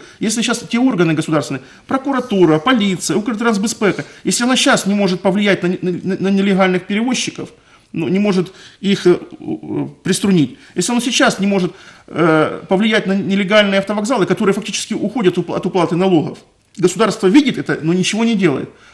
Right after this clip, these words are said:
то какие бы мы законы бы принимали, и какие изменения, а ничего ситуация не изменит.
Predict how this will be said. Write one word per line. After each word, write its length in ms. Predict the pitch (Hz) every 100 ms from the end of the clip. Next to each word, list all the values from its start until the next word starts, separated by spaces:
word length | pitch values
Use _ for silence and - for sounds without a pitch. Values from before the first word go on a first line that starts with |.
| _ -
то 80 |
какие 300 | 208 - 277
бы 80 | 240
мы 100 | 220
законы 380 | 214 233 247 220
бы 120 | 202
принимали, 540 | 220 226 247 277 185 151
и 20 |
какие 240 | 175 180
изменения, 340 | 175 185 147 - -
а 100 | 165
ничего 300 | 202 233 254
ситуация 400 | 254 240 240 254
не 140 | 247
изменит. 380 | 247 226 151 -